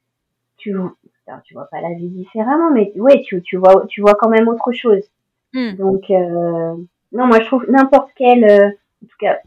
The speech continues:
Speaker 1: à l'heure actuelle, hein, peut-être que d'ici, euh, deux, deux, trois mois, je te dirais non, stop. Mais à l'heure actuelle, je pense que n'importe quel pays, c'est, c'est super enrichissant. Même
Speaker 2: Ouais.
Speaker 1: si t'as les six premiers mois qui, voilà, faut te poser, faut prendre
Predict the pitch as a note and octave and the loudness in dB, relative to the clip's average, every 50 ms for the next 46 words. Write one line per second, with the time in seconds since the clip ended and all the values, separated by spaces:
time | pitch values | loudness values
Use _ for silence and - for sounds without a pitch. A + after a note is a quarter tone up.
0 | _ _ _ _ - G3+ G3 G#3 G#3+ G#3 F#3 F3+ - - - - G#3+ D4+ F#4+ D#4 | _ _ _ _ -6 -2 0 2 2 2 0 -2 -6 -10 -4 0 2 4 4 4
1 | B3 B3 B3+ B3 - - - G3+ G3+ _ - G3 F#3+ G#3+ A#3 A3+ - - B3 A#3 | 4 2 2 0 -4 -8 -10 -10 -10 _ -10 -6 -4 -2 -2 -4 -4 -4 0 2
2 | A3 G3+ G3 G3 G3 - - - A3 G#3+ F3+ - G3 G#3 A3+ A3+ - - G#3+ G#3 | 4 4 4 4 0 -6 -8 -4 0 0 0 0 -2 -2 -4 -4 -4 -4 -4 -4
3 | A#3 A#3 A#3 - A3+ G3 G3+ G#3+ G#3+ G#3+ A#3 D#4 G4+ G4+ G4 - - - C#5 C5+ | -2 -4 -4 -2 -4 -2 2 4 4 4 4 4 2 0 2 4 4 4 4 2
4 | - _ _ _ - - - - D#4 C#4 C4 - - A3+ A#3 A#3 A3+ A3 A3+ A3 | -4 _ _ _ -20 -20 -20 -20 -20 -20 -14 -6 -2 0 4 6 6 6 8 6
5 | A3+ A3 A3 A3 C#4 C#4+ C#4+ - B3 A#3 - - G3+ G3+ G3+ G3+ G3+ G3 - - | 6 4 4 4 4 2 2 0 -4 -4 -4 -2 -2 -2 0 -2 -4 -6 -8 -6
6 | G3 F#3+ - G3 A3+ B3+ B3 - - F3+ E3+ _ E3 D#3 _ _ D3+ _ D#3+ D#3 | -6 -4 -2 -2 -2 -2 -2 -6 -10 -16 -16 _ -20 -20 _ _ _ _ -20 -16
7 | D#3 D3+ D3 C#3 C3+ _ - F#3+ _ - - - _ _ _ _ _ _ A#3+ A#3+ | -16 -16 -16 -16 -20 _ -20 -20 _ -16 -18 -18 _ _ _ _ _ _ -4 -2
8 | B3 - G#3 F3+ E3+ E3 F#3+ F#3 F#3+ - - - G3 - - - G#3 G#3+ F#3+ F#3+ | -2 -2 -2 -2 -2 0 0 0 0 -2 -8 -12 -14 -6 -2 2 4 6 6 6
9 | F#3+ F#3+ G3+ G3 G3 G3 G3 - - E3+ E3 F3 F#3+ G#3+ G3+ F#3 - F3+ E3+ - | 8 6 6 6 4 2 0 -4 -12 -12 -8 -4 0 0 0 0 -2 -6 -14 -16
10 | _ - E3 D#3 E3 F3 G3 G#3 G3+ G3+ F#3 F3 - F3 E3 D#3+ | _ -20 -16 -8 -2 0 2 2 2 0 -4 -10 -12 -12 -12 -12